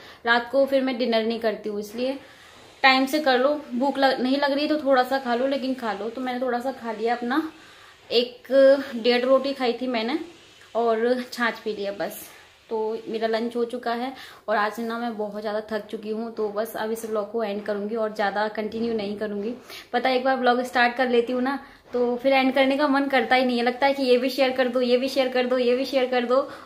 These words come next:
और फिर आप लोग बोलते हो, "दीदी, vlog बड़ा हो गया।" <laughs> हो जाता है, क्या करूँ, चलो कोई बात नहीं है, बड़ा है तो बड़ा ही देख लीजिए।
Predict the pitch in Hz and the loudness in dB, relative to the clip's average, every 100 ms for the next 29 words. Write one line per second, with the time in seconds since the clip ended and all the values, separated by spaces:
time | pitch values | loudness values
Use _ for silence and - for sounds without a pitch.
0 | - 240 294 269 262 277 269 269 277 262 | -4 0 6 6 8 6 6 6 4 0
1 | 262 294 269 277 262 247 285 302 269 247 | 0 0 4 2 4 6 6 8 8 8
2 | 269 - 277 302 294 - - - - 277 | 2 0 -4 -8 -10 -14 -14 -14 -12 2
3 | 285 277 262 240 247 254 240 233 247 247 | 4 8 6 6 4 6 4 4 4 2
4 | 262 - - - - - _ _ 302 311 | 0 -6 -16 -18 -20 -20 _ _ 4 6
5 | 294 285 269 247 247 240 254 311 - _ | 4 6 8 6 4 0 0 -4 -10 _
6 | 226 233 233 240 247 226 214 214 220 226 | -2 2 2 2 0 2 2 2 2 0
7 | 226 214 233 294 | 0 -2 0 -2